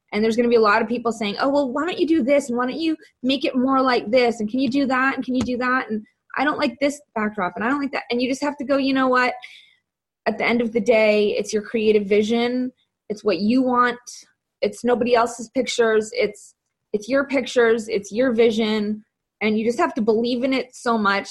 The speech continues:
that you, that you listen to constructive criticism, but you don't let it completely mold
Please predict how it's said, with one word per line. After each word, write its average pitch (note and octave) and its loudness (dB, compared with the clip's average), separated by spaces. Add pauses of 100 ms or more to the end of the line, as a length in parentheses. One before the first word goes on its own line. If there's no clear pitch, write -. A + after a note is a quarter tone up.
(100)
that G#3 -2
you, G3+ -6 (920)
that A#3 0
you A3+ 0
listen C4 0
to C4 -4
constructive A3 -2
criticism, D4 -2 (300)
but G#3 0
you A#3 0
don't A3 0
let G3 2
it F#3 2 (140)
completely G#3+ -4
mold E3 2